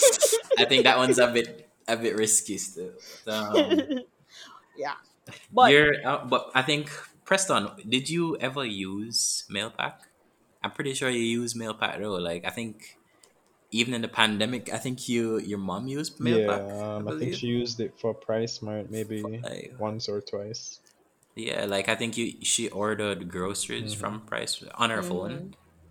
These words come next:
Speaker 2: Um, and PriceSmart delivered it for, like, what, six bills or something. And I thought, yo, I, n-, Mailpac was coming out right before the pandemic. I think it was, like, the December or so on.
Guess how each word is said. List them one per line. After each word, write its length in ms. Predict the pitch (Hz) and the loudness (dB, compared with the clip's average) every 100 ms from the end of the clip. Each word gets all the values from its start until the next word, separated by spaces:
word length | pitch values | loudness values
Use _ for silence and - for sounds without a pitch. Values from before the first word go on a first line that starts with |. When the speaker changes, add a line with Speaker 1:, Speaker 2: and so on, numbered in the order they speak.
| - - | -20 -4
Speaker 2:
Um, 560 | 90 95 95 92 90 87 | -2 0 -2 -4 -6 -8
and 200 | 90 87 | -10 -2
PriceSmart 380 | 104 - 107 92 | -2 0 -2 -2
delivered 340 | 95 98 98 | -2 -4 -4
it 80 | 90 | -6
for, 100 | 95 | -6
like, 180 | 101 - | -8 -10
what, 140 | - | -8
six 240 | - 127 - | -8 -8 -8
bills 260 | 117 117 | -6 -6
or 60 | 117 | -6
something. 260 | - 113 - - - | -8 -12 -16 -20 2
And 100 | 107 | 4
I 40 | 117 | 6
thought, 320 | 127 113 104 | 4 2 2
yo, 400 | 113 123 98 92 95 | 0 0 -2 -4 -2
I, 440 | 98 101 92 - _ _ _ 90 | 0 -2 -8 -14 _ _ _ -8
n-, 400 | 98 107 - - - | -4 -6 -8 -18 -2
Mailpac 360 | 110 127 131 127 | 0 0 -2 -4
was 120 | - | -4
coming 300 | 123 117 104 | -4 -4 -6
out 160 | 95 | -4
right 160 | 123 135 | -2 -4
before 240 | 127 101 | -4 -6
the 60 | 87 | -6
pandemic. 480 | 90 80 73 - - | -8 -12 -14 -18 -14
I 60 | 87 | -14
think 160 | 107 | -10
it 40 | 101 | -10
was, 140 | 95 | -8
like, 160 | 82 82 | -10 -10
the 60 | |
December 460 | 82 - 87 80 - | -8 -8 -8 -12 -14
or 80 | - | -14
so 160 | - | -14
on. 180 | - | -14